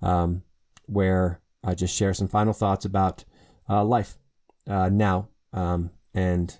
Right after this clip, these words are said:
stuff. So thanks for tuning in. I hope you have a great evening. Uh, until next time, remember to review, share, uh, support, and remember,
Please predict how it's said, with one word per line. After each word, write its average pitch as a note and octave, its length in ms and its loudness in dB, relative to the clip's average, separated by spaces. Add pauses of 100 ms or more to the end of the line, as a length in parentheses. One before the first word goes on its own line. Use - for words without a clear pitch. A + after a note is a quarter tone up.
(140)
stuff. - 420 -8 (300)
So C3+ 420 2 (400)
thanks B2 160 2
for A2 80 -10
tuning A#2 220 4
in. A2 160 4
I A2 140 2
hope A2+ 180 0
you A2 80 0
have G#2 120 2
a G2+ 40 -2
great G2+ 220 2
evening. F2 240 0 (420)
Uh, G2+ 220 0
until B2+ 280 2
next B2+ 260 0
time, B2 300 4
remember A2 300 2
to G#2+ 60 -2
review, A#2+ 680 0
share, A2+ 680 0 (420)
uh, - 140 -4
support, - 680 -2 (460)
and A#2 140 2
remember, A2 500 2